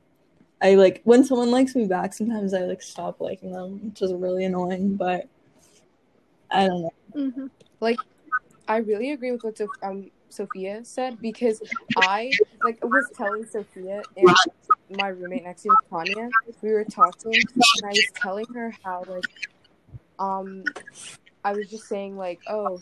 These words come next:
Speaker 3: he's, like, not responding. Like, he took, like, eight hours to respond. Like, I don't care. Like, I'm, I, I'm on Snap. I see his notification. I'm gonna respond, like, right now,
Speaker 1: Yeah.
Speaker 3: you know? Like, I'm not gonna be like, oh, like, play the waiting game, like, playing it."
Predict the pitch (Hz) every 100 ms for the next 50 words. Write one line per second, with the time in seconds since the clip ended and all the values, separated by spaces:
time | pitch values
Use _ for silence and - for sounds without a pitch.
0 | - 214 220 202 202 196 185 185 180 -
1 | - 190 190 185 185 185 180 _ - 233
2 | 240 214 208 185 175 170 180 190 180 -
3 | 170 175 170 170 180 180 180 - 175 175
4 | 160 175 170 - - 175 165 175 190 190
5 | 196 233 226 160 - 165 - - 180 220
6 | 240 226 220 214 - 196 214 240 233 -
7 | 226 190 185 196 190 165 160 214 - 202
8 | 233 285 _ _ _ _ - 220 214 208
9 | 196 208 208 202 190 190 185 - - -
10 | 254 254 254 240 233 233 - 214 202 202
11 | 190 185 196 190 180 180 185 180 170 226
12 | 190 185 175